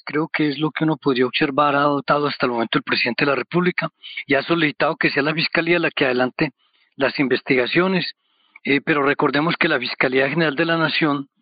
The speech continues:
es el órgano encargado de adelantar este tipo de investigaciones y eventualmente, una vez concluidas ellas, pues presentar ante la justicia el caso y sobre todo si tienen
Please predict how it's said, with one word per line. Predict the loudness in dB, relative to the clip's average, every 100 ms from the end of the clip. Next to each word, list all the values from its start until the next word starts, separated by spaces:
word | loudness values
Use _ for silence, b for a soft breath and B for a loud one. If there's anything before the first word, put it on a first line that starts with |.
| _ _ _ -2
es | -2 -2 -2
el | 0 2
órgano | 2 2 0
encargado | 0 0 0 0
de |
adelantar | 0 0 -2 -4
este | -2 0
tipo | 0 0
de | 0
investigaciones | -2 0 0 0 0 0 2
y |
eventualmente, | 0 0 0 0 0 0 -2 -2 -4 B B 0
una | 2 2
vez | 0
concluidas | 0 -2 0 2 2 2
ellas, | 0 0 -2 -10 _ _ B B _
pues | -2 0 0 -2
presentar | -4 -2 -2 0 -2 -2
ante | -2 -2
la | -2
justicia | -4 -4 -2 0 2 0 -4 -12 B B _
el | -4 -4
caso | 0 -2 0 0
y | 0
sobre | 0 0
todo | 0 0 0
si | -4 -2
tienen | 0 2 0 -2